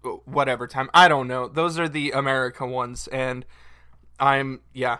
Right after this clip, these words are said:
I don't, I don't have all the time zones memorized. Get off my case, okay? Leave me alone. I'm sick. Anyway,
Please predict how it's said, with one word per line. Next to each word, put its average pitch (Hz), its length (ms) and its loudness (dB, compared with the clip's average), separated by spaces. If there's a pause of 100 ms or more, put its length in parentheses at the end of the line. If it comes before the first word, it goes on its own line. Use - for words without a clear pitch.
(100)
I 143 100 2
don't, 139 340 -2
I 135 120 0
don't 135 200 -2
have 135 460 -2
all 143 160 2
the 139 100 -2
time 170 400 2
zones 156 340 -2
memorized. 190 600 4
Get 196 120 6
off 220 180 8
my 220 140 6
case, 208 460 2
okay? 185 520 2 (280)
Leave 233 180 -4
me 247 140 0
alone. 190 600 4 (680)
I'm 156 140 -6
sick. 175 640 -4 (960)
Anyway, 156 460 2